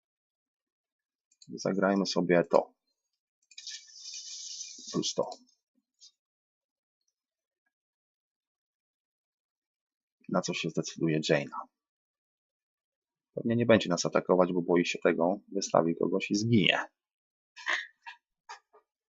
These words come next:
Taki mam plan. Lepiej, żeby wystawił coś za cztery.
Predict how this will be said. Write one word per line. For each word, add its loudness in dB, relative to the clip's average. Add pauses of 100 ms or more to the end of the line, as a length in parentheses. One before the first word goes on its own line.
(320)
Taki 4
mam 6
plan. 6 (2250)
Lepiej, -2
żeby 2
wystawił -2
coś 0
za 2
cztery. 4